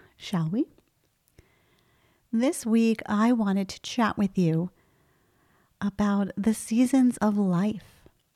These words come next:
because there are so many different seasons that we go through.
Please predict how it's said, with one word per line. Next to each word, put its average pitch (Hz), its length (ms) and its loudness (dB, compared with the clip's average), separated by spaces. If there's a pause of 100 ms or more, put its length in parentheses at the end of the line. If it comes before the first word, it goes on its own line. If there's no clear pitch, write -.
(320)
because 226 280 -4
there 226 240 -2
are 226 200 0
so 240 640 2
many 208 640 0 (600)
different 214 320 -2
seasons 175 640 -4 (360)
that 185 300 0
we 185 360 2
go 202 280 0
through. - 340 -6